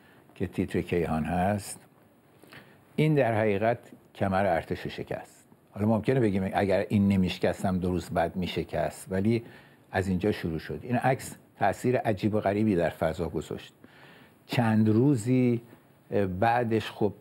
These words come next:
انقلاب پیروز شد، ولی از این روز به بعد سرعت عجیبی گرفت ریزش ارتش. و وقتی این عکس چاپ شد، واکنش اولیه بختیار و نظامیا که برای اولین بار رفتن به دیدن بختیار به دنبال همین حادثه،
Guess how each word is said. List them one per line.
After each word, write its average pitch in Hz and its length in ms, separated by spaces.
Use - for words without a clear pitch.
انقلاب 98 440
پیروز 104 380
شد، 71 320
ولی 104 200
از - 360
این 156 220
روز 123 240
به 98 140
بعد 107 400
سرعت 117 640
عجیبی 120 560
گرفت 101 440
ریزش 104 520
ارتش. - 600
و 107 100
وقتی 120 360
این 147 120
عکس - 280
چاپ 104 180
شد، 139 240
واکنش 113 460
اولیه 107 920
بختیار 98 720
و 98 140
نظامیا 104 720
که 127 120
برای 120 180
اولین 107 320
بار 113 160
رفتن 117 300
به 113 80
دیدن 101 200
بختیار 101 480
به 92 100
دنبال 95 340
همین 98 240
حادثه، 95 720